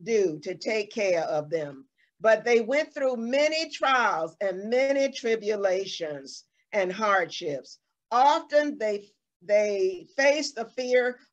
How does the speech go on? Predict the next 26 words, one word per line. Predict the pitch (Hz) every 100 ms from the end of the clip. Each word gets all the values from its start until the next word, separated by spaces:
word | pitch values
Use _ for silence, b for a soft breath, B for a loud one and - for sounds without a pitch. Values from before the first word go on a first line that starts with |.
| -
of | 196 185
eviction | 185 156 240 254 - - 160 151 147 - _ _ -
and | 202 175
so | - - 277 240 247
much | 226 208 196 -
more. | 214 180 147 139 - _ _ _ -
But | 254 262
at | 269 269
the | 233 233 269
age | 311 330 320
of | 294 285
twelve, | - 233 214 170 156
the | 180
father | 247 269 285 277
had | 247
done | 202 196
all | 190 220 262 254
that | 247
he | 226 214
could. | 208 208 180 156 131 - _ _ _
Their | 220 254 262 262
father | 262 262 277 277 262 262
died | 247 - 214 196 170 151 - _ -
and | 190 175 185
left | 202 220 220
them | 196 180 180 175